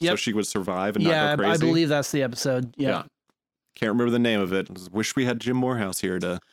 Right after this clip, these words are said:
Speaker 1: rattle
Speaker 2: Yeah.
Speaker 1: it off.
Speaker 2: You know, I invited him to, to be on this tonight.
Speaker 1: Did you?
Speaker 2: Yeah, when, when we were still talking about doing Arena.
Speaker 1: W-, one of the, one of the later episodes of Real or Fake, we'll have to get him on here because I would love to hear him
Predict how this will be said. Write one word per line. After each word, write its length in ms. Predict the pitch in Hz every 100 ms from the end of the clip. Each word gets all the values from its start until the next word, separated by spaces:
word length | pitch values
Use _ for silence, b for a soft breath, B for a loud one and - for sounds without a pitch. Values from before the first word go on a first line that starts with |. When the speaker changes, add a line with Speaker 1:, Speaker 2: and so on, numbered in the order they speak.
| b b _ -
Speaker 1:
rattle 240 | 98 202 143
Speaker 2:
Yeah. 40 |
Speaker 1:
it 40 | 117
off. 220 | 107 127
Speaker 2:
You 80 | 185
know, 100 | 180
I 240 | 151 165
invited 400 | 175 175 214 185
him 160 | 156 143
to, 80 | 127 -
to 120 | 131
be 160 | 131
on 200 | 147 156
this 160 | 143 120
tonight. 460 | 131 120 117 110 - _ _
Speaker 1:
Did 160 | - 151
you? 240 | 285 90 -
Speaker 2:
Yeah, 220 | 131 123
when, 400 | 147 147 151 160
when 120 | 151
we 80 | 151
were 120 | 147
still 300 | 143 165 147 -
talking 300 | 156 147 139
about 220 | 147 139
doing 240 | 147 139 143
Arena. 420 | 139 143 139 123 -
Speaker 1:
W-, 380 | 151 135 135 151
one 220 | 196 208
of 60 |
the, 80 | 175
one 260 | 160 165 185
of 80 | 151
the 80 |
later 440 | 139 131 147 143 123
episodes 540 | 113 113 - 107 101
of 140 | 98 98
Real 260 | 107 98
or 80 | 95
Fake, 300 | - 101 95
we'll 140 | 101 104
have 160 | 104
to 80 | 98
get 140 | 95 95
him 180 | 95
on 140 | 92 90
here 160 | 92
because 260 | 92 92 95
I 160 | - 107
would 180 | 104
love 420 | 95 98 98 90 107
to 120 | 104
hear 300 | 92 101 98
him 480 | 104 98 95 92